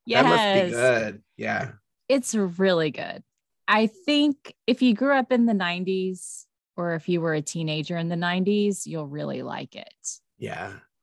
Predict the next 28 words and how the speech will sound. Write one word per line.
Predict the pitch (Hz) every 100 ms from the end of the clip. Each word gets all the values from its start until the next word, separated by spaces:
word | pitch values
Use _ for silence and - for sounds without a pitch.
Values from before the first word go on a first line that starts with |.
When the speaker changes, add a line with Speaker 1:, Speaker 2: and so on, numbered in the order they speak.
| _ _ _ _ -
Speaker 2:
Um, | 160 156 156
there's | 143 190 185
a |
lot | 196 190 202
of | 202 185
nineties | 170 165 175 185 -
music | 147 151 175 202 233
in | 240
it. | 285 311 - - - - _ -
Speaker 1:
Mm-hmm. | 113 110 113 98 - _ _ _ _ _ -
Speaker 2:
Um, | 165 160 156
so | -
you | 214
kinda | 202 208 196
sing | 220 - 220
along | 202 156 156 156 185 202
as | - 156 160 156 160 147
the | 165
music | 156 147 190 - -
plays. | 202 196 202 214 233 - - _
Um, | 180 180 165 156 147 143 - _ - - _ _ -
and | 214 214 208 202 196
it's | 226 208
one | 240 269
of | 262
those | 233
shows | 208 - 190 190 170
where | 180 175 170 165 160